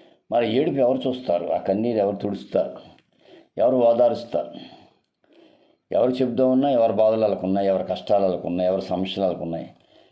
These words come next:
ఎలా మరి అనుకునే సమయంలో దేవుడు వింటాడు, చూస్తాడు. యెషయా గ్రంథం ముప్పై ఎనిమిదో అధ్యాయము ఐదో వచనం చివరి భాగంలో ఉంటుంది. హిజ్కియా ఏడుస్తున్నాడు, "అయ్యా, నువ్వు మరణం అయిపోతున్నావు,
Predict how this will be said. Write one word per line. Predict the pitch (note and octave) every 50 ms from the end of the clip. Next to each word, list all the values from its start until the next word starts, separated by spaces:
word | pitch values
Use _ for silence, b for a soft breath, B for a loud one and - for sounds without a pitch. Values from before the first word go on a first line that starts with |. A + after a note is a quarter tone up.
| b b -
ఎలా | F2+ A#2 D3+
మరి | E3 E3 C#3+ B2 A2 G2 - - - - - _ _ _ _ _ _ _ - F#2
అనుకునే | F#2+ F#2+ - G2+ G2 F#2
సమయంలో | F#2+ F#2 F2 F#2 F#2+ F#2+ F#2 F2 E2+ D#2 D2+ D#2+ - - - - - -
దేవుడు | D2 D2+ F2+ F#2+ G2 G2 F#2 F2 F2 E2
వింటాడు, | E2+ E2 E2 F2 E2+ E2+ E2+ - F2+ E2+ E2 F2 E2+ - - D#2
చూస్తాడు. | D#2 - - - D#2 - - - - - - - B B B B B B -
యెషయా | - C3 B2+ - F#3+ F#3
గ్రంథం | D#3+ E3 C#3+ C3+ C3+ C3+ C#3+ D3 C#3+
ముప్పై | B2+ G#2+ - A2+ A2+
ఎనిమిదో | A2 A#2 A#2 A#2 A#2
అధ్యాయము | A2+ G2+ F#2+ - G#2 G2+ G2+ G#2 G#2 G2+ - -
ఐదో | - F#2+ G2 G2+ A2
వచనం | G#2+ G2+ F#2+ - G2 F#2+
చివరి | F#2+ F#2+ F#2 F#2+ F#2+
భాగంలో | F2+ F#2+ F#2 F2 F2+ F2+
ఉంటుంది. | E2+ E2 D#2+ E2 E2 D2+ C#2+ D2 - - B B B B B B B B -
హిజ్కియా | A#2 A2+ - E3 F3+ D#3+
ఏడుస్తున్నాడు, | C#3+ B2+ B2+ C3 - - - A2+ G#2+ G2+ F2 - - - - - F2
"అయ్యా, | F#2 A2+ C3
నువ్వు | C#3 B2+ A2+
మరణం | G#2 G2+ G2 G2+ A2+ A#2+
అయిపోతున్నావు, | B2 A#2 G2+ - G#2 G2+ - F#2+ F#2 F2 D#2 -